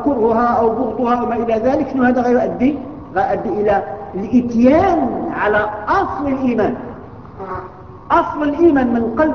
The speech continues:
ينتزع، لأن الإيمان عنده واحد ثلاثة ديال المستويات. أصل الإيمان إماطة الأذى عن الطريق،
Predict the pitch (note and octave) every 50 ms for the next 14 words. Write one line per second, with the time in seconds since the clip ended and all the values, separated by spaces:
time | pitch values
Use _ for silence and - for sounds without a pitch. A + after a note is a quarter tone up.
0 | - F#3+ G#3 A#3+ B3 A3+ - B3 B3+ A#3+ G3 F#3+ - - - - - - - -
1 | - - - - - - - - - - - - - - - - C#3+ D#3+ F3+ F#3+
2 | F#3+ - - G#3 G#3 A3 C4 D4+ D#4 C#4 - - - - - - - - - -
3 | - - F3 F#3+ F3+ G#3+ G#3+ G3 - G3+ E3+ E3 - - - A3+ C4 - B3 G#3+
4 | G#3 G#3 G3 F#3+ F#3+ F3 - - G3 F3+ F3 F3 E3+ - - - - - - -
5 | G#3+ A3+ A3+ A3+ A#3 G#3+ A3 A3 G3+ - - _ _ _ _ _ _ _ _ _
6 | _ - - - - - - F3 F3+ G3+ C#4 D#4 D4+ C4+ A#3 - - - - F#3+
7 | F#3 G#3 F3+ F3+ F3 - - - D#3+ D3+ D3 D3+ E3 -